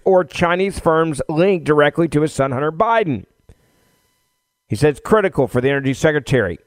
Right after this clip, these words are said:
Granholm, to stop dodging congressional inquiries and testify before the Oversight Committee about how the hell any of this was even allowed to happen.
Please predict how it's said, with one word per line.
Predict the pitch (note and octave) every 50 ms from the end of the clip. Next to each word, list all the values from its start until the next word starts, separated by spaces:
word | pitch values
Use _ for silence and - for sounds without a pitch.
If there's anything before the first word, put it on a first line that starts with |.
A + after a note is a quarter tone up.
| -
Granholm, | C#3+ C3 D3 D3+ D3+ C#3 B2+ B2+ B2 A#2+ A#2+
to | B2 A2
stop | - - - E3+ E3 E3 - D3+ C3+ G#2+
dodging | D#3+ D#3+ D#3 F3 G3 G3+ D3+ D#3+ E3 C#3 A#2
congressional | G2+ A#2+ B2+ B2+ C3+ B2+ - - C3+ C#3+
inquiries | D3+ D#3 - C#3+ C3 A#2+ G#2+ A#2 B2+ A#2+
and | C#3+ C#3+ -
testify | B2 A#2 A#2 - - C3 - C#3 B2+ B2
before | B2 C#3 C3 - C3 C3
the | B2+ B2+
Oversight | B2 A#2+ C3 B2 - C3+ C3+ -
Committee | C3+ C3+ C3+ C3+ C#3
about | C3 C3 C3 -
how | C3 B2+ C#3 C#3+
the | C#3 C3
hell | C3+ C#3+ D3 D#3
any | D#3+ D#3+ E3 F3 F3 F3+
of | F3
this | F3+ F3 -
was | F#3+ F#3 F3+ F#3 F3
even | G3 G3 G3+
allowed | G#3 G3+ G3+ G#3 A3 G#3+
to | A3+
happen. | G#3 A3+ C4 C#4 C#4 C#4 - A3+ G3+ F3 C3 G2+